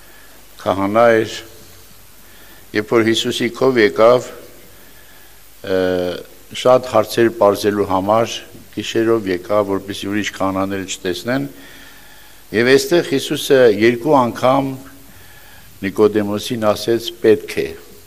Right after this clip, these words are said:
Այս երկու «պետք է» բառերի մասին է, որ ես ուզում եմ խոսել, «պետք է քեզ» և այլն։ Ուրեմն, Հիսուսը, ե-, ե-, երբ որ Հիսուսի մոտ եկավ,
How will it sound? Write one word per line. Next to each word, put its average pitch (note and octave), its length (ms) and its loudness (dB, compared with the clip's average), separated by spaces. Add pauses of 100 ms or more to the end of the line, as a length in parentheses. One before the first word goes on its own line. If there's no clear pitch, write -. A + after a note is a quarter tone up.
(680)
Այս A#2 340 2
երկու B2 380 0
«պետք C3 440 -2
է» G#2 140 4 (400)
բառերի G#2+ 480 2
մասին G#2 420 -2
է, F#2 80 0
որ F#2 220 -2
ես F#2 140 -4
ուզում F#2 280 -8
եմ F2 140 -8
խոսել, - 480 -4 (680)
«պետք - 400 0
է E2 160 0
քեզ» A#2 380 -4 (480)
և F#2+ 180 -8
այլն։ D#2+ 320 -4 (840)
Ուրեմն, A2+ 340 -2 (200)
Հիսուսը, C#3 540 -2
ե-, A#2+ 160 0
ե-, A#2+ 260 2
երբ C3 280 4
որ C3+ 100 6
Հիսուսի C3+ 500 -4
մոտ B2+ 300 0
եկավ, A#2 480 6